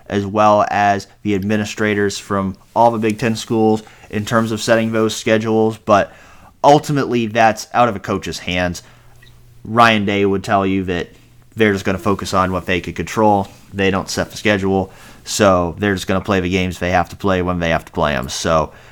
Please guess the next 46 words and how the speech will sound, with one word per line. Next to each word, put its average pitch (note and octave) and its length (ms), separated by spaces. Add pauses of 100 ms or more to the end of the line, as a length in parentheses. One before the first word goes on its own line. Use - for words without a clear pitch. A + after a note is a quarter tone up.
(140)
not F3 340
ideal D3 520 (200)
for A2+ 200
Ohio A#2 260
State A2 220
to G#2+ 60
be A2+ 120
in A2 60
a G#2+ 40
situation G#2+ 580
where G#2 140
it's F#2+ 100
playing G2+ 300
Penn G2+ 180
State G2+ 280
and G2 100
Michigan G2 420 (360)
in A2+ 200
back-to-back G3+ 640
weeks, G2 280
but - 380 (320)
that's A2 280
really A#2 280
not G#2+ 240
a G#2 80
decision G#2 600
that F#2+ 200 (240)
Urban A2 300
Meyer A2 340
had A2 200
any G#2+ 200
hand G#2 360
in G#2 340
or G#2 200
that G2 140
Ryan F#2+ 320
Day F#2 200
will F#2 220
have E2+ 260
much F2 180
of D#2 80
a D2+ 60
hand F2 240
in D#2+ 120
going D2 220
forward. B1+ 320